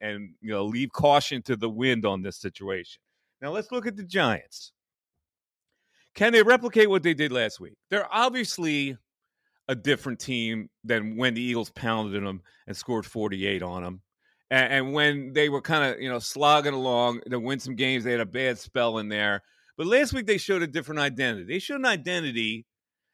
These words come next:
as a pretty good team. Uh, and they did that because of the growth of the quarterback. And the quarterback had an all-world game last week. Threw for three hundred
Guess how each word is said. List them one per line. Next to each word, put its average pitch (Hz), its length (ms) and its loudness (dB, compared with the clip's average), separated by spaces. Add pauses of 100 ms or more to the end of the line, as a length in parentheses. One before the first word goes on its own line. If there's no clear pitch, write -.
(120)
as 160 160 2
a 151 60 -4
pretty 143 260 -2
good 117 220 0
team. 90 200 -8 (580)
Uh, 156 200 0
and 190 140 0
they 226 80 -4
did 254 180 -4
that 247 120 4
because 190 300 0
of 170 80 -2
the 147 80 -2
growth 147 300 -2
of 117 100 -12
the 104 60 -14
quarterback. 92 540 -8 (100)
And 175 140 2
the 190 60 -2
quarterback 214 420 4
had 180 140 4
an 170 100 0
all-world 170 440 4
game 208 220 0
last 98 260 0
week. 95 180 -8
Threw 208 140 -6
for 156 100 -14
three 165 240 -4
hundred 170 500 0